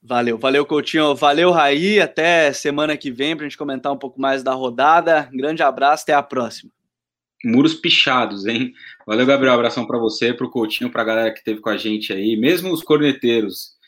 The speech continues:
Speaker 2: faz parte, gente, discordar é legal e, e é bacana a gente brincar também. Claro que o nosso objetivo aqui, inicial, é analisar os jogos, os times, as ideias, falar mais sério do futebol,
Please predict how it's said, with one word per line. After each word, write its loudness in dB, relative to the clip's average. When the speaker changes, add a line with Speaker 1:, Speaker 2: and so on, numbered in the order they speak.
Speaker 2:
faz -4
parte, 0
gente, -4
discordar -4
é 0
legal -2
e, -12
e -4
é -2
bacana -2
a -4
gente -8
brincar -2
também. -2
Claro 2
que 0
o 6
nosso 4
objetivo 0
aqui, 2
inicial, 0
é -4
analisar -2
os -8
jogos, -6
os -14
times, -6
as -8
ideias, -4
falar -4
mais -2
sério -2
do -6
futebol, -4